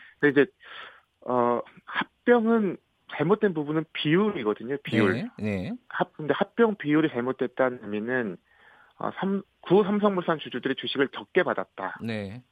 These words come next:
Speaker 1: 상대적으로 제일모직 주-, 주주들이 주식을 많이 받았다가 되는 거고요.
Speaker 2: 네.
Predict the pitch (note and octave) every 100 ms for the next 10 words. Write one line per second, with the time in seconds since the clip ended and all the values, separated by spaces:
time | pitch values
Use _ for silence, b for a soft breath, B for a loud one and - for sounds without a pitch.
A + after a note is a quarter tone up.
0 | _ _ _ - F#3+ F#3 E3 D#3+ - C3+
1 | D#3 C#3+ C#3 - - - A#2 A2+ - B2
2 | - - A2+ E3 F#3+ B B - A#2 C3
3 | A2+ A#2 C#3 E3+ C#3 A#2+ - F#2+ F2 G#2
4 | - G2 F#2+ F2+ E2 G2+ C#3 A2+ A2 G2+